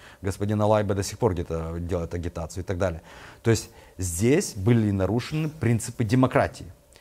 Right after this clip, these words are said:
В тот момент, когда ты нарушаешь принципы демократии и ловишь других, которые ещё хуже поступают, потому что для меня, например,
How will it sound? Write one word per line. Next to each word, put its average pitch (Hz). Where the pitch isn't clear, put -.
В -
тот 185
момент, 143
когда 123
ты 156
нарушаешь 98
принципы 104
демократии 87
и 110
ловишь 120
других, 107
которые 92
ещё 101
хуже 139
поступают, 87
потому 95
что 90
для 85
меня, 87
например, 95